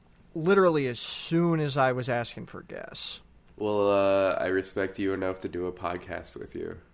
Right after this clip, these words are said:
Speaker 1: Well, I appreciate that, Jack.
Speaker 2: Plus, you
Speaker 1: Well
Speaker 2: have put up with, uh, some dumb things I've said, so why not record some of the dumb things?
Speaker 1: <laughs> Well,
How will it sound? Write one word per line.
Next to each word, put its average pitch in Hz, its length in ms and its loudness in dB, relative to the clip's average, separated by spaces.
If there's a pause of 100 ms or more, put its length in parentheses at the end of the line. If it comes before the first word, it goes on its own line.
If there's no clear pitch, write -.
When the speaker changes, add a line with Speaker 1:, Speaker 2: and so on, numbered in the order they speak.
(400)
Speaker 1:
Well, 277 180 -4
I 277 120 -2
appreciate - 720 -6
that, - 180 -10
Jack. 120 460 -10 (320)
Speaker 2:
Plus, - 380 -2
you 107 100 4
Speaker 1:
Well 107 100 8
Speaker 2:
have 101 140 2
put 104 180 0
up 101 180 2
with, 98 220 -2
uh, 92 260 0
some 90 300 -6
dumb 92 260 -4
things 95 300 -2
I've 90 160 -4
said, 90 320 -2
so 90 200 -4
why 90 220 -4
not 90 220 -6
record 87 400 -6
some 85 180 -8
of 85 100 -8
the 87 100 -6
dumb 85 260 -10
things? 82 440 -14 (560)
Speaker 1:
<laughs> 165 1400 4 (720)
Well, 175 240 4